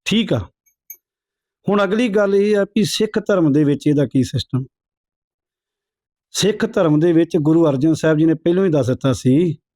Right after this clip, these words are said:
ਕਿ ਇਹ ਜਿਹੜਾ ਸਿੱਖ ਧਰਮ ਦੇ ਵਿੱਚ ਸਿਸਟਮ ਆ ਨਾ, ਉਹ ਕਹਿੰਦੇ ਸੀ, "ਮਾਘ ਮੱਜਣ ਸੰਗ ਸਾਧੂਆਂ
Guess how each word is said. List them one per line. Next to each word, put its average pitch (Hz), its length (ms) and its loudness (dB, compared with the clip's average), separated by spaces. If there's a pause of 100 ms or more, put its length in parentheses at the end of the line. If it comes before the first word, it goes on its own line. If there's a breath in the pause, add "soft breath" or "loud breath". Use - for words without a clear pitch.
(480)
ਕਿ 196 80 2
ਇਹ 190 220 0
ਜਿਹੜਾ 175 200 2
ਸਿੱਖ 208 400 -4
ਧਰਮ 151 260 2
ਦੇ 160 140 2
ਵਿੱਚ 156 280 0
ਸਿਸਟਮ 147 440 0
ਆ 143 60 2
ਨਾ, 156 100 2
ਉਹ 165 160 0
ਕਹਿੰਦੇ 151 200 2
ਸੀ, 175 160 -2
"ਮਾਘ 147 640 2 (260)
ਮੱਜਣ 131 420 2
ਸੰਗ 135 440 0
ਸਾਧੂਆਂ 151 1000 0